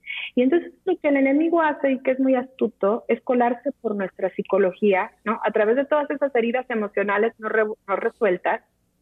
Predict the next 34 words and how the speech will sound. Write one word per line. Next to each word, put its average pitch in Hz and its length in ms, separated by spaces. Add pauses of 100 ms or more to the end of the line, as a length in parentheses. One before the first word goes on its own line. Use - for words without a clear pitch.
(420)
y 196 120
permear 175 440
nuestra 180 260
espiritualidad. 151 720 (420)
Y 202 60
lo 190 100
hace 185 160
de 190 160
dos 175 200
maneras, 180 380 (320)
mediante 165 480
el 156 100
enojo. 156 380 (420)
"Mira 185 340
tu 185 120
Dios 190 560
tan 185 240
bueno, 190 520
todo 196 200
lo 185 120
que 190 100
te 196 120
ha 196 120
hecho, 196 220
lo 185 140
que 175 80
te 190 100
ha 180 60
mandado, 196 880
y 196 160
tú - 160 (120)
crees 254 340 (140)
que 240 260
es, 214 80